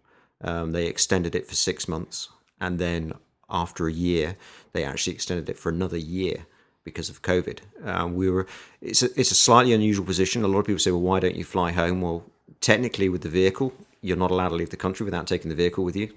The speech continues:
The land border was closed, so we couldn't drive into the U S or go anywhere else. So the vehicle was kind of tying us into the country. Plus, if we flew back to the U K, our house was rented out. Our, our home is effectively our truck,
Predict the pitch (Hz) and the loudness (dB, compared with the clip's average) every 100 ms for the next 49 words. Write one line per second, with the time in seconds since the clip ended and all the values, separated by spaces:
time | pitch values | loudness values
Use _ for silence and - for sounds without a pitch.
0 | - 87 101 107 95 85 80 - 82 87 | -2 4 4 4 2 0 -4 -4 -2 0
1 | 101 - 80 80 87 87 85 82 82 - | 0 -2 -2 -6 -6 -4 -4 -4 -6 -6
2 | 82 82 85 - 87 73 - 90 85 87 | -2 -2 -2 -4 -4 -6 -6 -4 -2 -2
3 | 85 87 85 85 - - - - - - | 0 2 2 -2 -12 -16 -18 -16 -4 0
4 | 87 85 104 107 104 90 - - - 110 | 2 6 6 6 0 0 -2 -6 0 4
5 | 113 98 - - 95 92 82 85 85 - | 4 2 -2 0 2 2 -4 -6 -8 -10
6 | - 82 87 110 107 - - - _ - | -6 -6 -4 -6 -6 -10 -20 -20 _ 0
7 | 131 110 110 - 104 - 123 117 113 - | 4 4 2 -2 -4 2 2 6 4 4
8 | - 90 87 92 - 87 101 135 - _ | -8 -6 -2 -2 -2 -2 -2 -4 -12 _
9 | _ _ - 92 98 113 110 87 85 87 | _ _ 2 4 6 4 2 -2 -2 -2
10 | 80 82 85 - _ _ - 92 - 98 | -2 -2 -2 -8 _ _ 2 2 4 4
11 | 87 113 107 92 - 104 98 87 87 82 | 4 4 4 0 0 0 0 -4 -4 -2
12 | 80 - 113 78 - | -4 0 2 2 -2